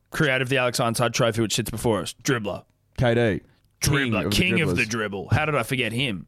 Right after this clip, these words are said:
Speaker 1: Alpha dribbler. He is, uh, he is dribbler age point zero, whatever the hell you call it. Patient
Speaker 2: Age-,
Speaker 1: zero.
Speaker 2: Patient zero. Yeah, dribbler.
Speaker 1: Um, but listen, one of the nicest,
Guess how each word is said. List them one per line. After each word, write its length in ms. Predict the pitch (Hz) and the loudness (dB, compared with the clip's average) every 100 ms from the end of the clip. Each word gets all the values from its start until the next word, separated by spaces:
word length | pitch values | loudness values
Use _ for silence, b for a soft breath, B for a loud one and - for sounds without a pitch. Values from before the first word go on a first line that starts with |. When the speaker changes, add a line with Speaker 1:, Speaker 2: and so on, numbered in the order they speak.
| B B B B B B | B B B B B B
Speaker 1:
Alpha 300 | 131 135 139 | -4 -4 -4
dribbler. 460 | 113 139 131 98 - B B B | -2 -2 0 -4 -4 B B B
He 160 | 165 160 | -2 0
is, 160 | - - - | -2 -6 -6
uh, 80 | 131 | -4
he 180 | 151 | -2
is 100 | 156 | -2
dribbler 540 | 117 151 143 139 117 98 _ - | -2 0 0 0 0 -4 _ -6
age 240 | 123 117 123 - | -4 -4 -6 -2
point 280 | 131 120 107 | -2 -2 -4
zero, 300 | 120 120 98 | -2 0 0
whatever 240 | 95 92 | -2 -4
the 80 | 95 | -6
hell 100 | 92 | -6
you 140 | 95 | -8
call 260 | 92 98 90 | -8 -10 -8
it. 80 | - | -4
Patient 380 | - 139 131 107 | 0 0 -2 -6
Speaker 2:
Age-, 60 | |
Speaker 1:
zero. 260 | 117 101 78 | -4 -4 0
Speaker 2:
Patient 300 | 127 107 104 | 0 0 0
zero. 320 | 98 76 - - - | -2 -2 -6 -8 -2
Yeah, 160 | 110 - - | -2 -4 -8
dribbler. 340 | 98 90 73 - _ _ _ _ _ _ - - - 147 | -4 -4 -6 -12 _ _ _ _ _ _ -20 -14 -6 -2
Speaker 1:
Um, 540 | 143 139 139 139 135 131 | 0 2 2 0 -4 -4
but 220 | 180 160 | -2 0
listen, 460 | 170 214 - 117 - _ _ _ - | 2 2 0 -4 -8 _ _ _ 0
one 200 | 165 214 | 2 2
of 80 | 170 | 2
the 80 | |
nicest, 760 | 170 165 190 190 180 139 - | 2 2 2 2 2 0 -2